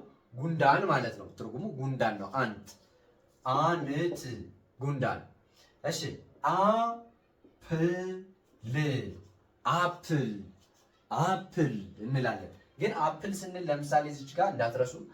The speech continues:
ፒ ሁለት ናቸው፣ ግን ፕፕ አይባልም። አፕል ያው ህግ ነው። አንዳንዴ ዝም ብሎ ተጽፎ ከሰ-፣ ከተሰጣችሁ በእንግሊዘኛ ለምዶ ማለፍም ያው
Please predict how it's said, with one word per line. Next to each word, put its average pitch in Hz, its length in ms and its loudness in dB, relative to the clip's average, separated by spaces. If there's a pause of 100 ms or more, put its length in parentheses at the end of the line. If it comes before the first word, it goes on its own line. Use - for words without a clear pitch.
(360)
ፒ 226 220 -4
ሁለት 175 400 8
ናቸው፣ 151 380 2
ግን 208 180 -4 (480)
ፕፕ 226 220 0 (340)
አይባልም። - 520 -2 (340)
አፕል 117 560 0 (720)
ያው 117 200 6
ህግ 151 320 -6
ነው። 123 180 2
አንዳንዴ 123 360 -4 (340)
ዝም 220 160 -6
ብሎ 135 140 0
ተጽፎ - 360 -4
ከሰ-፣ 139 360 -6
ከተሰጣችሁ 147 560 -6
በእንግሊዘኛ 180 480 0 (480)
ለምዶ 139 340 6 (100)
ማለፍም 135 540 2
ያው 104 160 2